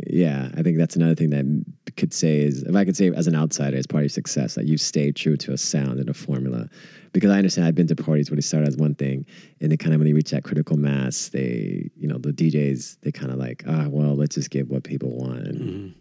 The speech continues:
Speaker 1: yeah, so
Speaker 2: Yeah.
Speaker 1: props
Speaker 2: I've,
Speaker 1: to you.
Speaker 2: I've been a part of those parties and
Speaker 1: Yeah, we all
Speaker 2: walked,
Speaker 1: have.
Speaker 2: walked away, <laughs> you know,
Speaker 1: Yeah,
Speaker 2: because of
Speaker 1: yeah.
Speaker 2: that. I was
Speaker 1: Yeah,
Speaker 2: like, This
Speaker 1: all
Speaker 2: isn't even
Speaker 1: D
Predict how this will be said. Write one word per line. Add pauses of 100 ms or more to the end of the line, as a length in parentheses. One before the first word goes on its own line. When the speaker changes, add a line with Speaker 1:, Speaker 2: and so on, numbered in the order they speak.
Speaker 1:
yeah,
so (280)
Speaker 2:
Yeah.
Speaker 1:
props
Speaker 2:
I've,
Speaker 1:
to
you.
Speaker 2:
I've
been
a
part
of
those
parties
and
Speaker 1:
Yeah,
we
all
Speaker 2:
walked,
Speaker 1:
have.
Speaker 2:
walked
away,
<laughs>
you
know,
Speaker 1:
Yeah,
Speaker 2:
because
of
Speaker 1:
yeah.
Speaker 2:
that.
I
was
Speaker 1:
Yeah,
Speaker 2:
like,
This
Speaker 1:
all
Speaker 2:
isn't
even
Speaker 1:
D